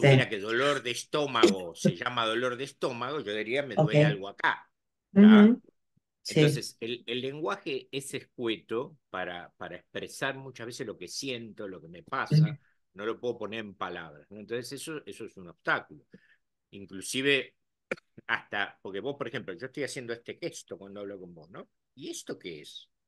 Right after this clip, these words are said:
Speaker 2: ¿Qué quiere
Speaker 1: Sí.
Speaker 2: decir esto?".
Speaker 1: Claro, pero a mí me, a mí esa mano tuya me dice cosas.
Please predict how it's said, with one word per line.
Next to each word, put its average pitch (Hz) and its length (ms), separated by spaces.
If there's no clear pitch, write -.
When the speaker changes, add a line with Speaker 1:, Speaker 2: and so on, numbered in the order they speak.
Speaker 2:
¿Qué 190 100
quiere 175 200
Speaker 1:
Sí. - 0
Speaker 2:
decir 143 300
esto?". - 400
Speaker 1:
Claro, 208 240
pero 190 160
a 180 40
mí 247 160
me, 277 280
a 196 120
mí 262 220
esa 262 280
mano 254 280
tuya 254 400
me 190 180
dice 240 380
cosas. 147 480